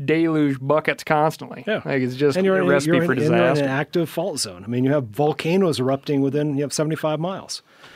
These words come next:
Speaker 2: So, but I mean, and listen, there are a lot of places in Alaska that make total sense for mining. There are a lot of really good mines in Alaska. This is not about being anti-mining. This is about, about the worst place you could ever pick to put a mine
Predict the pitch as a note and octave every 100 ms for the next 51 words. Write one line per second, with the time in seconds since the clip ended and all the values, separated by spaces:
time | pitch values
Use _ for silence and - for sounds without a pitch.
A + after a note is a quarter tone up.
0 | - - - - - D#3 C#3 C#3+ C#3+ C3+
1 | A#2 - D#3+ D#3+ F#3 B2+ D3+ D#3 C#3+ D#3
2 | D#3+ D#3+ C3+ C3+ C3+ C3+ C#3 - A#2 A#2
3 | - C#3+ C#3+ C#3+ C3+ - B2 B2+ C3+ C3+
4 | A2 A2+ B2+ A#2 B2+ C3+ C3 C3 B2 B2+
5 | C3 A#2+ B2+ B2+ B2+ - A#2+ D3 C3+ C3
6 | B2 A#2+ A#2 B2+ A#2 A#2 B2 B2 A#2+ A2
7 | A2+ B2+ C#3 C3+ - - _ C#3+ C3+ A#2
8 | A2+ A#2 A#2 B2 A#2 G#2+ B2 C3 E3 -
9 | C#3+ C3+ - B2 - D3 D3+ - B2+ -
10 | - A#2 A2+ A2+ G#2+ F#2